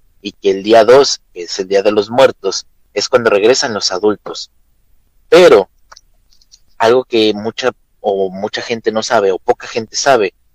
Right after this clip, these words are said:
es que el Día de Todos los Santos fue creado para que los celtas y los nórdicos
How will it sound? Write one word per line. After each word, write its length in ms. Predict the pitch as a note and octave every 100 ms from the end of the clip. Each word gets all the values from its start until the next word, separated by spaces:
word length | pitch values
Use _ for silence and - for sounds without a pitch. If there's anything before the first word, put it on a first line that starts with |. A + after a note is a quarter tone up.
| _
es 140 | G#2 -
que 180 | A#2+ -
el 140 | G2+
Día 180 | F2+ A#2+
de 100 | D3
Todos 300 | - C3 C#3
los 120 | C3 A2
Santos 440 | C3 A#2+ - -
fue 180 | - G2
creado 500 | - G2 A2+ G#2 F#2+ _ _ _ _ _
para 360 | A#2+ A2+ G#2+
que 640 | - _ A2 G#2+ G#2 G2+ - _ _ _ _
los 280 | A2 G#2 -
celtas 680 | - D#3+ D#3+ - G2 - -
y 60 |
los 260 | G2+ G2 G2+
nórdicos 760 | A#2+ D3 C#3 - G#2 G2 -